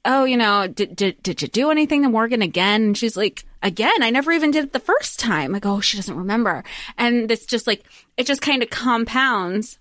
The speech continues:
onto everything with Zahir, like, proving that he keeps taking her memory.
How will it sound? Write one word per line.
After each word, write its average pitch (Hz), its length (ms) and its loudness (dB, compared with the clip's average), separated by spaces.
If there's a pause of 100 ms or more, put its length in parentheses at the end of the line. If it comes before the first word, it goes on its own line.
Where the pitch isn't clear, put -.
(160)
onto 214 260 -2
everything 196 840 -2 (340)
with 208 220 0 (160)
Zahir, 202 680 0 (100)
like, 175 240 -2 (100)
proving 220 580 0
that 170 120 -2
he 196 140 -8
keeps - 280 -8
taking 202 300 -2
her 190 100 -4
memory. 185 540 0